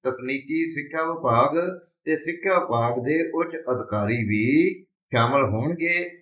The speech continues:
ਤਾਂ ਜੋ ਜਿਨ੍ਹਾਂ ਮੰਗਾਂ ਦੇ ਉੱਤੇ ਸਹਿਮਤੀ ਬਣਦੀ ਹੈ, ਉਹਨਾਂ ਮੰਗਾਂ ਨੂੰ ਪੂਰੀਆਂ ਕਰਨ ਲਈ ਮੌਕੇ ਦੇ ਉੱਤੇ ਹੀ ਅਧਿਕਾਰੀਆਂ ਨੂੰ ਹਦਾਇਤਾਂ ਜਾਰੀ ਕੀਤੀਆਂ ਜਾ ਸਕਣ। ਇਸ ਮੀਟਿੰਗ ਵਿੱਚ ਕੱਚੇ ਮੁਲਾਜ਼ਮਾਂ ਨੂੰ ਪੱਕੇ ਕਰਨ ਦਾ ਮੁੱਦਾ ਪ੍ਰਮੁੱਖਤਾ ਨਾਲ ਉਠਾਇਆ ਜਾਵੇਗਾ। ਖਾਸ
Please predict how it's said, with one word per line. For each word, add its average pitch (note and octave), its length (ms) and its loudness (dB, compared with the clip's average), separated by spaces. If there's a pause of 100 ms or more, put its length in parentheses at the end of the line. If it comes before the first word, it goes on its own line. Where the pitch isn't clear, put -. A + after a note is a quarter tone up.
(140)
ਤਾਂ D3 280 4
ਜੋ F3 100 0
ਜਿਨ੍ਹਾਂ D#3+ 300 -4
ਮੰਗਾਂ C#3+ 320 -4
ਦੇ D3 80 -2
ਉੱਤੇ D3 160 -4
ਸਹਿਮਤੀ C3+ 440 -6
ਬਣਦੀ A2 340 2
ਹੈ, G#2+ 200 -4 (260)
ਉਹਨਾਂ D#3+ 240 0
ਮੰਗਾਂ C3+ 400 0
ਨੂੰ D#3+ 260 -6
ਪੂਰੀਆਂ C3+ 320 0
ਕਰਨ B2 300 -2
ਲਈ D#3 160 2
ਮੌਕੇ B2 380 -4
ਦੇ D3 100 -2
ਉੱਤੇ - 220 -2
ਹੀ A#2+ 220 0
ਅਧਿਕਾਰੀਆਂ A2 680 -2
ਨੂੰ D#3+ 180 -2 (400)
ਹਦਾਇਤਾਂ G#2+ 420 2
ਜਾਰੀ A#2+ 240 -2
ਕੀਤੀਆਂ A2 320 -4
ਜਾ G#2 220 0
ਸਕਣ। G#2+ 380 -2 (420)
ਇਸ F#3 140 0
ਮੀਟਿੰਗ F#3 380 -10
ਵਿੱਚ F#3 160 -10
ਕੱਚੇ D3+ 320 -2
ਮੁਲਾਜ਼ਮਾਂ D#3 460 0
ਨੂੰ E3+ 100 -6
ਪੱਕੇ E3 400 -2
ਕਰਨ D#3+ 240 -2
ਦਾ D#3+ 100 0
ਮੁੱਦਾ C3 360 2 (320)
ਪ੍ਰਮੁੱਖਤਾ E3+ 480 -2
ਨਾਲ D#3 200 0 (160)
ਉਠਾਇਆ B2 360 2
ਜਾਵੇਗਾ। A#2 500 2 (340)
ਖਾਸ D#3 260 4